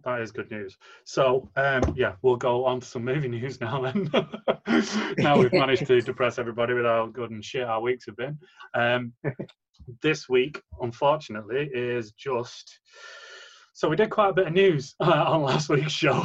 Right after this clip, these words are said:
Speaker 1: <laughs> So it's, I just, I had to go for a lie down as soon as we'd finished. That was it. I was just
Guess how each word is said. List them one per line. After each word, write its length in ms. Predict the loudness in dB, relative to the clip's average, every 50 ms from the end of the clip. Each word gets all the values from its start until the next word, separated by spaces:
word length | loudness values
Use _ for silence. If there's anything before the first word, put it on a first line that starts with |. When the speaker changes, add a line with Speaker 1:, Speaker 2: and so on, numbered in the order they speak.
| 2 2
Speaker 1:
<laughs> 680 | 2 4 4 2 0 2 2 0 0 0 0 -2 -4 -4 _ -4 0 0 2 2 0 0 -2 -4 -6 -8 -4
So 120 | -4 -4
it's, 120 | 0 2
I 300 | 4 4 6 6 6 4
just, 260 | 2 0 -2 -2 0 0
I 180 | 0 0 0 -2 -2
had 160 | -2 -2 -2
to 80 | -2 -6
go 120 | -6 -6 -4
for 120 | -4 -2
a 40 | 2
lie 200 | 2 2 2 2
down 380 | 0 -2 0 0 0 0 -2 -6
as 140 | -10 -10 -8
soon 160 | -8 -6 -6
as 100 | -6 -6
we'd 160 | -8 -8 -8
finished. 380 | -8 -6 -6 -6 -6 -8 -8 -8
That 100 | -8 -8
was 140 | -8 -6 -4
it. 120 | -2 -2 -2
I 40 | -4
was 140 | -8 -8 -8
just 200 | -8 -10 -10